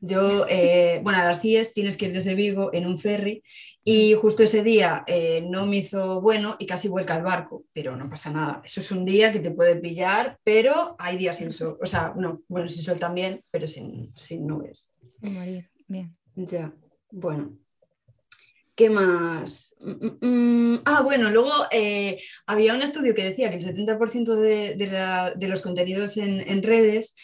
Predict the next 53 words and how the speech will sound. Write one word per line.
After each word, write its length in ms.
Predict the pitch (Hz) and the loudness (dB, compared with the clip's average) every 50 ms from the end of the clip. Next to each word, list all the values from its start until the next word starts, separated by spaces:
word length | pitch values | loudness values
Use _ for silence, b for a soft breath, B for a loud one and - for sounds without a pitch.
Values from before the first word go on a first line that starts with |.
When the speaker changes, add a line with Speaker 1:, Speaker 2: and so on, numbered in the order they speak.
| B B | B B
Speaker 1:
la 120 | - 185 | -8 -4
gente 200 | 190 214 196 208 | -2 0 0 0
salía 320 | 220 220 208 190 190 190 175 | 0 0 -2 -2 -2 -2 -2
sola. 460 | - - 170 156 156 160 196 208 - | -2 -4 -4 -2 0 0 -2 -2 0
Y, 600 | - 220 208 196 190 190 190 185 185 190 185 185 - - | 2 2 2 2 2 2 2 2 2 2 0 -2 0 0
jolín, 300 | - 226 233 226 196 156 | 2 2 4 2 2 0
pues, 260 | 185 185 175 - - - | -2 -2 -4 -6 -6 -4
mm, 180 | 196 190 185 185 - - - - | -4 -4 -2 -4 -6 -4 0 4
no 140 | 220 220 240 | 6 6 6
es 80 | 233 | 6
tu 120 | 240 233 208 | 4 2 2
caso, 300 | 226 247 - 190 165 185 | 2 0 0 0 -2 -2
¿sabes? 280 | 175 254 220 175 165 | -2 -2 -2 -2 -2
Porque 180 | 151 180 175 - | -4 -6 -6 -4
siempre 180 | - 196 202 208 | -2 -2 0 0
Speaker 2:
Mm. 60 | 196 | 0
Speaker 1:
sales 180 | 226 214 175 | -2 -2 -2
con 160 | - - 185 175 | -4 -4 -2 0
amigas. 400 | 180 208 233 208 185 185 180 180 | 2 2 2 4 2 2 0 0
Entonces, 380 | 190 170 180 180 202 202 - | -2 -4 -4 -4 -4 0 2
oye, 200 | 226 226 190 175 | 2 2 2 0
pues 160 | 170 175 165 | -2 -4 -4
felicitarte, 680 | 156 196 190 180 156 208 175 - 220 - - - - 185 | -2 -2 -2 -2 -2 -4 -2 0 0 0 0 -2 -4 -4
en 120 | 185 190 | -4 -2
plan, 240 | 175 185 180 175 180 | -2 -2 -4 -4 -2
oye, 240 | 190 220 208 170 160 | -2 -2 -4 -4 -2
qué 120 | 160 202 | -2 0
guay. 360 | 196 175 185 196 - - - - B B B B B B - | 0 0 0 0 -2 -4 -8 -12 B B B B B B -2
<laughs> 400 | 190 254 294 320 302 220 180 - | 4 6 8 8 8 6 4 0
Speaker 2:
Sí, 160 | - - 233 | -4 -2 2
Speaker 1:
Un 80 | 220 240 | 6 8
aplauso, 320 | 247 247 240 214 196 208 | 8 10 10 8 6 6
Speaker 2:
oye, 40 | 196 | 4
Speaker 1:
por 80 | 185 190 | 2 2
Speaker 2:
en 40 | 190 | 2
realidad 280 | 202 196 214 214 202 196 | 2 2 4 4 2 2
Speaker 1:
favor. 1000 | - - - - - - - 240 - 190 202 285 269 269 254 226 233 214 202 190 | 0 -4 -8 -12 -12 -10 -8 -6 -4 2 4 4 6 6 6 4 4 4 2 0
<laughs> 0 | |
Sí, 200 | 165 196 185 190 | 0 -2 -2 -2
sí, 240 | 185 190 175 175 | -2 -2 -4 -4
sí. 180 | 165 175 180 175 180 190 226 | -4 -4 -4 -4 -2 0 2
Speaker 2:
En 220 | 254 254 240 208 214 | 4 4 4 4 2
realidad 240 | 208 190 190 196 | 2 2 0 0
es 80 | 202 196 | 0 -2
porque 220 | - 247 247 233 | -4 -4 -2 -2
no 100 | 220 214 | -2 -2
me 80 | 214 226 | -2 -4
gusta 440 | 220 220 226 214 - 214 202 190 185 | -4 -6 -6 -6 -6 -6 -6 -6 -6
las 200 | 185 185 180 - | -8 -8 -10 -10
fotos, 340 | - - 202 196 - 196 175 180 | -10 -10 -10 -8 -8 -8 -8 -8
o 20 | |
sea 160 | 180 175 - | -10 -12 -12
que, 320 | - 180 180 180 180 180 | -14 -14 -14 -14 -14 -16